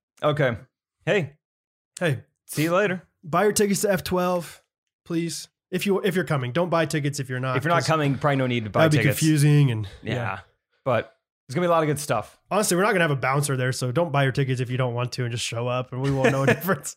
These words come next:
Speaker 2: <laughs> But buy tickets for integrity's sake.
Speaker 1: Yeah, team integrity.
Speaker 2: We might have a
Speaker 1: Um,
Speaker 2: bouncer. We'll see what Harrison wants to do.
Speaker 1: Yeah.
Speaker 2: So, we love you guys.
Speaker 1: Bing bong.
Speaker 2: Bing bong. Happy anniversary to my wife, Catherine. Uh, eight years. Eight years is a long time.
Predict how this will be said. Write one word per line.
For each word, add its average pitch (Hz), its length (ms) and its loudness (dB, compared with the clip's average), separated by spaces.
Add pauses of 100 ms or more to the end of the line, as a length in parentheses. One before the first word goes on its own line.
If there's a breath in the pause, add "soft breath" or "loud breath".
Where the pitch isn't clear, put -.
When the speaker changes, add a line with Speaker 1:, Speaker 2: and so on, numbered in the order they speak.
(120)
Speaker 2:
<laughs> 180 1040 -6
But 202 160 2
buy 190 180 4
tickets 147 360 2
for 147 340 2
integrity's 127 460 0
sake. 143 160 -10 (180)
Speaker 1:
Yeah, 120 240 0
team 147 180 -2
integrity. 107 580 -2
Speaker 2:
We 320 100 2
might 285 160 4
have 180 100 4
a - 20 4
Speaker 1:
Um, 156 60 2
Speaker 2:
bouncer. 147 480 -2
We'll 196 140 0
see 196 120 -2
what 151 100 0
Harrison 123 300 -2
wants 117 180 -6
to - 40 -20
do. 117 160 -14 (100)
Speaker 1:
Yeah. 208 260 -2 (680)
Speaker 2:
So, 123 220 -12 (100)
we 165 80 -2
love 170 160 2
you 143 80 4
guys. 135 340 -2 (280 soft breath)
Speaker 1:
Bing 240 360 2
bong. 180 480 2
Speaker 2:
Bing 233 220 0
bong. 196 320 0
Happy 247 300 2
anniversary 208 440 2
to 190 60 -2
my 185 120 2
wife, 165 280 0
Catherine. 170 520 0 (300)
Uh, 151 240 2
eight 196 180 2
years. 214 380 0 (480 soft breath)
Eight 262 160 0
years 233 200 2
is 156 60 -2
a 139 80 0
long 135 200 2
time. 123 320 -6